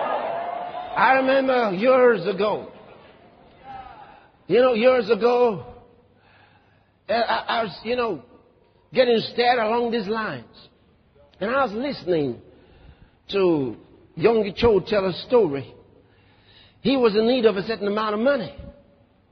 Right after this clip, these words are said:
And he, he said he needed that money, uh, a large amount of money. I believe he said he, he, he needed about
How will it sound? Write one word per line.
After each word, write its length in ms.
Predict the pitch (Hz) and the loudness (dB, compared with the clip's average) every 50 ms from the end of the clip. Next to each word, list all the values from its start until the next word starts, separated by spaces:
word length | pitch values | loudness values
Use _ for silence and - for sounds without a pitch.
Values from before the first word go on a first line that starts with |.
| _ _ _ _ _ _ _ _ _ _ _ _ _ _ _ _ _ | _ _ _ _ _ _ _ _ _ _ _ _ _ _ _ _ _
And 400 | - 196 208 202 190 175 143 127 95 - - - - _ _ _ _ _ _ _ _ _ _ _ _ _ _ _ _ _ _ _ _ _ _ _ _ _ _ _ _ _ _ _ _ _ | -8 -6 -4 0 0 0 -2 -2 -8 -14 -20 -20 -20 _ _ _ _ _ _ _ _ _ _ _ _ _ _ _ _ _ _ _ _ _ _ _ _ _ _ _ _ _ _ _ _ _
he, 240 | _ - 131 208 269 | _ -14 -10 -10 -8
he 240 | 262 214 185 285 269 | -6 -4 -4 -4 -4
said 260 | 269 269 254 254 214 | -2 -2 -4 -2 -2
he 180 | 175 165 226 240 | -2 -2 0 2
needed 360 | 240 254 320 349 339 302 220 | 2 4 2 2 0 0 0
that 200 | 226 214 214 - | -2 -4 -4 -4
money, 480 | 190 196 196 208 196 185 175 160 147 147 - - - 160 - _ _ _ _ _ _ _ _ _ _ _ _ _ _ _ _ _ | -2 -2 -2 0 0 -2 -2 -2 -6 -12 -20 -20 -20 -20 -20 _ _ _ _ _ _ _ _ _ _ _ _ _ _ _ _ _
uh, 440 | 156 160 160 156 143 139 135 127 - - _ | -6 -4 -4 -6 -6 -8 -10 -12 -16 -10 _
a 60 | 147 | -4
large 360 | 156 175 214 240 240 175 147 180 | -2 -2 0 -2 -2 -4 -4 -4
amount 280 | 175 175 165 160 147 | -4 -2 -4 -4 -4
of 60 | 147 | -4
money. 360 | 147 147 147 139 131 123 117 - - - _ _ _ _ _ _ _ _ _ _ _ _ _ _ _ _ _ _ _ _ _ _ _ _ _ _ _ _ _ _ _ _ _ _ _ _ - | -2 -2 -4 -4 -6 -10 -12 -14 -20 -20 _ _ _ _ _ _ _ _ _ _ _ _ _ _ _ _ _ _ _ _ _ _ _ _ _ _ _ _ _ _ _ _ _ _ _ _ -8
I 140 | 151 196 190 | -6 -4 -2
believe 220 | 170 196 220 196 | 0 0 0 0
he 100 | 196 180 | -2 -4
said 220 | 139 - 175 170 | -2 -2 0 0
he, 140 | 160 170 170 | 2 0 0
he, 160 | 143 147 185 180 | -2 -2 -4 -6
he 220 | - 127 139 180 | -8 -8 -2 2
needed 360 | 180 180 175 165 156 156 147 | 4 4 4 4 2 2 2
about 420 | 147 139 156 151 143 139 - - | 2 2 2 0 0 0 -4 -8